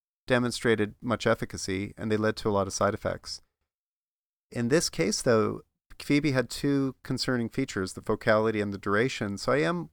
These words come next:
concerned that she might actually have epilepsy. So at this stage, I'm not gonna rec-, recommend a daily anti-seizure med, but I am gonna recommend that we explore the cause of her seizures further. Um, should, let, let's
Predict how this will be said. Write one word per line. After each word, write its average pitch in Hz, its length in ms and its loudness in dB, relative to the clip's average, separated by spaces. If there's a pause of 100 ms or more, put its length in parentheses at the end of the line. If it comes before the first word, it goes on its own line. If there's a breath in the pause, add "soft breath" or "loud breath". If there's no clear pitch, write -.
(120)
concerned 185 420 -2
that 117 80 -2
she - 120 -6
might 120 180 0
actually 117 240 -2
have 107 140 0
epilepsy. - 640 -4 (460)
So 120 200 4
at - 140 0
this 175 160 -2
stage, 151 280 0
I'm 120 100 0
not 131 200 2
gonna 139 140 -2
rec-, 123 320 0
recommend 113 420 0
a 101 40 -2
daily 104 320 2
anti-seizure 123 480 -4
med, 139 240 2
but 110 140 0
I 107 60 4
am 113 220 2
gonna 110 220 -2
recommend 104 640 -2
that 95 160 -2
we 101 100 -2
explore 104 800 -2 (120)
the 107 100 -8
cause 104 280 0
of 101 80 -8
her 98 60 -8
seizures 95 380 -6
further. 98 460 -4 (1000 soft breath)
Um, 101 440 -4 (800)
should, 170 440 -4 (120)
let, 156 260 0
let's - 220 -4